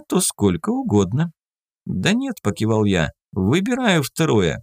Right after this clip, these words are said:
Мне нужны знания и умения". "Умничка, Ингви. Я совершу ритуал, и Ахриман пошлёт тебе видение". Вечернее солнце лениво скатывается за горизонт.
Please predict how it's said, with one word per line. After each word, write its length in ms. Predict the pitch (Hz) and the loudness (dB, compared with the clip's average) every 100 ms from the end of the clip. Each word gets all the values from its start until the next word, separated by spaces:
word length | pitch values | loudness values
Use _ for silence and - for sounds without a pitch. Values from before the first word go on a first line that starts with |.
| _ - | _ -4
Мне 440 | 95 110 165 175 | 0 2 2 2
нужны 460 | 107 98 92 117 90 | 2 2 2 0 2
знания 540 | 95 120 117 110 98 | 2 2 4 4 4
и 140 | 98 | 4
умения". 640 | 101 101 123 101 85 64 - _ _ _ _ _ _ _ | 4 4 4 4 2 -2 -8 _ _ _ _ _ _ _
"Умничка, 640 | - 113 98 101 120 - 160 | 0 4 6 4 2 0 0
Ингви. 460 | 156 156 147 156 - _ _ _ - | 2 0 2 0 -2 _ _ _ -6
Я 340 | 175 247 277 | -2 -2 -2
совершу 580 | - 202 180 160 - 156 | -4 -2 0 0 0 0
ритуал, 640 | 131 110 190 247 247 190 - | 0 -2 -4 -2 -2 -2 0
и 180 | 110 104 | 0 0
Ахриман 680 | 95 92 98 85 127 196 165 _ _ | 0 -2 0 0 0 -2 -4 _ _
пошлёт 500 | 330 247 - 104 87 - | -4 -2 0 2 0 -2
тебе 320 | 117 98 101 | -2 2 2
видение". 580 | 101 135 107 78 71 58 - _ _ _ _ _ _ _ _ _ _ _ _ _ _ _ _ _ _ _ _ _ _ _ _ _ - | 2 0 0 0 -4 -10 -14 _ _ _ _ _ _ _ _ _ _ _ _ _ _ _ _ _ _ _ _ _ _ _ _ _ 2
Вечернее 720 | 104 147 - 277 202 110 92 | 4 4 2 0 2 2 2
солнце 520 | - - 180 170 - | 0 0 0 0 2
лениво 420 | 104 98 147 135 | 2 4 2 0
скатывается 920 | 110 - 104 98 - 95 92 90 - 98 | 0 -2 0 0 0 0 2 0 -2 -2
за 160 | 90 | -2
горизонт. 720 | 90 95 98 98 92 78 69 | -2 0 0 0 -2 -4 -4